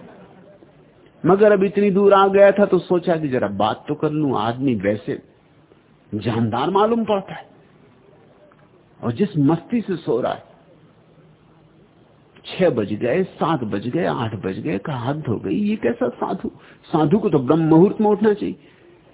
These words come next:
ये तो असाधुओं, तामसियों का ढंग है कि पड़े हैं, सो रहे हैं आठ आठ, नौ नौ बजे तक। ये आदमी बिल्कुल नास्तिक है।"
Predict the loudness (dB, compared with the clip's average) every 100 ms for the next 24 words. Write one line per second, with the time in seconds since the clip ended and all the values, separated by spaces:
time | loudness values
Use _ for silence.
0 | -4 -2 0 0 0 0 2 4 4 6
1 | 6 4 4 4 2 2 4 4 4 2
2 | 4 4 4 2 0 2 2 2 0 -2
3 | 0 0 -4 -8 -20 _ _ -2 -2 0
4 | 0 2 2 2 0 0 -2 -4 -16 -20
5 | -20 -20 -20 -20 -20 _ -20 _ -20 -20
6 | -20 -20 _ _ -20 -20 _ -6 0 0
7 | 0 -2 4 4 4 2 2 6 8 10
8 | 8 6 0 -4 -4 -6 -14 -18